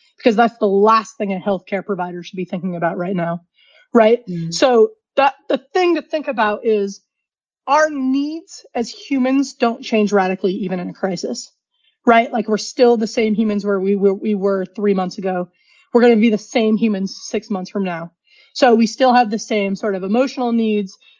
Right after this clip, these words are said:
Speaker 1: We still have the same, like, we're trying to do a job and there's process friction. So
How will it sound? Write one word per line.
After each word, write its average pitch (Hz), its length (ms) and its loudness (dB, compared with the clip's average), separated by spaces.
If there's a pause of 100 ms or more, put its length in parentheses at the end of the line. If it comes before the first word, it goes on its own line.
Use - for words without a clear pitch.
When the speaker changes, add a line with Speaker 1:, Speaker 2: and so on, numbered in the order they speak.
Speaker 1:
We 226 80 0
still 220 220 2
have 202 280 -2
the 202 100 -4
same, 202 340 -2
like, 185 340 -4 (100)
we're 220 100 -8
trying 226 280 2
to 214 60 2
do 202 180 2
a 196 60 2
job 196 480 0
and 202 120 -4
there's 185 160 -8
process 233 440 -2
friction. 220 560 -4 (460)
So 240 360 4